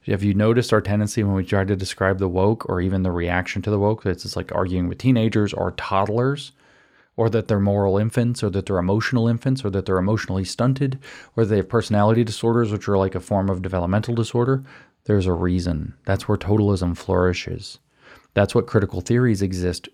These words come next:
to induce. That's what social emotional learning is meant to actually produce in your children, personality disorders. Under favorable circumstances, that is, when family and culture encourage individuation,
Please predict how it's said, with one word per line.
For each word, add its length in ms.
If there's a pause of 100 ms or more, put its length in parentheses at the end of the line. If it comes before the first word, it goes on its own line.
to 320
induce. 580
That's 200
what 100
social 320
emotional 340
learning 360
is 100
meant 280
to 160
actually 580
produce 500
in 80
your 80
children, 400
personality 540
disorders. 640 (1800)
Under 220
favorable 640
circumstances, 1000
that 180
is, 160
when 120
family 480
and 120
culture 420
encourage 760
individuation, 1160